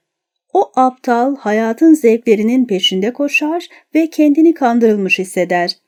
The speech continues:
Zira kaçınmak istediği kötülükler son derece gerçektir. Nitekim bunlardan uzaklaşır ve gereksiz bazı zevklerden vazgeçer.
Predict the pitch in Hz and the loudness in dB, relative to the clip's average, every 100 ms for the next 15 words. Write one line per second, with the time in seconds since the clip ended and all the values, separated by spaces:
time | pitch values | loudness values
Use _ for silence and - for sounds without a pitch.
0 | _ _ - 381 392 320 311 240 254 277 | _ _ -6 -2 0 -2 -2 -2 0 0
1 | 370 370 - 254 220 202 180 190 180 185 | 0 -4 -4 -4 -4 -4 -8 -6 -8 -4
2 | 185 185 254 339 381 359 311 294 233 208 | -2 -2 -2 0 0 -2 -2 -2 0 -2
3 | - 185 - 160 - _ _ _ 220 233 | -2 -6 -4 -6 -6 _ _ _ -2 0
4 | 202 196 190 190 190 185 226 277 185 180 | 0 -2 -2 -2 -2 -2 2 0 0 -4
5 | 175 156 - 302 - _ 247 262 254 277 | -6 -6 -4 -4 -6 _ -2 -2 0 -2
6 | 285 - 320 285 320 294 240 202 196 196 | -2 -8 -8 -6 -4 -4 -2 -2 -2 -2
7 | 190 208 294 285 214 185 175 165 175 170 | -2 0 2 2 2 -2 -4 -4 -4 -6
8 | 180 | -8